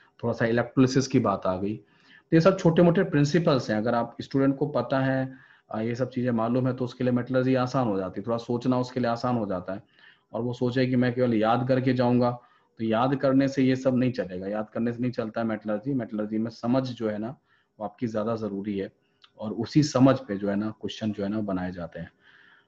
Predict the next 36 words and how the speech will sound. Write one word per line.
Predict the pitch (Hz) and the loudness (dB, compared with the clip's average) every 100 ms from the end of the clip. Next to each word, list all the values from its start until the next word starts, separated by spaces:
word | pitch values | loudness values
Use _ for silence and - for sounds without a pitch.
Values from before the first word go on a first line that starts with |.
| _ | _
अब | 127 | 0
हमारा | 127 131 135 | 4 4 4
बचा | 127 123 127 | 4 4 2
है | |
कौन | 120 117 | 2 -2
सा, | 113 131 - | 0 -2 -2
आयरन | 110 120 123 | -2 2 2
का | 123 | 2
मेटलर्जी | 110 104 110 104 107 | 0 0 -2 -4 -4
बचा | 98 - 113 | -6 -4 -2
हुआ | 95 104 | -2 -6
है, | - _ - | -10 _ -10
आयरन | 98 110 117 | -6 -4 -4
का | 117 | -2
मेटलर्जी | 110 110 110 107 110 | -4 -4 -6 -4 -4
बचा | 104 - | -6 -6
है, | 107 107 | -6 -4
और | 101 104 | -6 -10
किसका | 104 - 101 | -14 -10 -8
बचा | 90 - 87 | -8 -8 -10
हुआ | 90 | -10
है? | 113 _ _ _ _ _ _ _ _ _ _ _ _ _ _ _ _ - 960 _ _ _ 960 880 855 855 831 762 719 719 698 698 _ _ - - _ _ _ _ _ _ - - - - - | -12 _ _ _ _ _ _ _ _ _ _ _ _ _ _ _ _ -20 _ _ _ _ _ -18 -18 -20 _ _ _ -20 -20 _ _ _ -20 -20 _ _ _ _ _ _ -20 -20 -20 -18 -6
Yes, | 110 - - - - | -4 -4 -12 -20 -14
it | 104 | -8
is | 110 | -6
only | 90 104 104 117 | -6 -4 -2 -2
for | 113 104 | -2 -6
iron, | 90 90 | -6 -6
है | 92 117 | -6 -4
ना, | 151 - - | -4 -8 -8
आयरन | 107 110 113 | -2 0 0
का | 107 | -2
ही | 104 | -4
बचा | 92 - 85 | -6 -8 -8
हुआ | 90 | -8
है। | 120 | -10